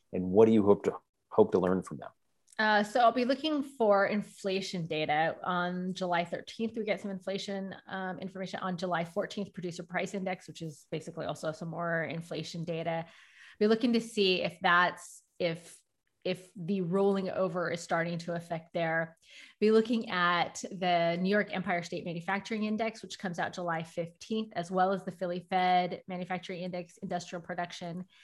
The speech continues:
Speaker 2: Those all come out on the fifteenth. That's more of, is the economy, that, that rolling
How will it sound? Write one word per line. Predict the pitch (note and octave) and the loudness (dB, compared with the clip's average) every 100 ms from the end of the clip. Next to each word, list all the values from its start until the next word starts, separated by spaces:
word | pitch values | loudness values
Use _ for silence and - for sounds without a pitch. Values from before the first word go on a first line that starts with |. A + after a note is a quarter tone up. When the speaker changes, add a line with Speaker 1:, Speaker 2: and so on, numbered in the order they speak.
| - _ | -20 _
Speaker 2:
Those | F#3+ F#3 | 0 2
all | F3+ | 2
come | G3+ | 0
out | F3+ | 0
on | D#3+ D#3+ | 0 -2
the | |
fifteenth. | E3 E3+ - F3+ E3 E3+ _ _ _ _ _ G3+ | -4 -6 -6 -6 -6 -10 _ _ _ _ _ -2
That's | - G3 G3+ - | 6 8 6 4
more | G#3 G3 G3 | 6 8 8
of, | F3 F3 | 6 4
is | - F#3 | 0 0
the | F3+ | 2
economy, | F#3+ F#3 F3+ F3+ F3+ F3+ F3+ F3 F3 F3 | 0 2 4 4 2 -4 -2 0 0 0
that, | E3+ E3 - | 2 2 2
that | F#3 E3 F#3 | 2 2 0
rolling | F3 F#3 F#3+ F3+ F3+ F3 | 0 4 4 2 2 0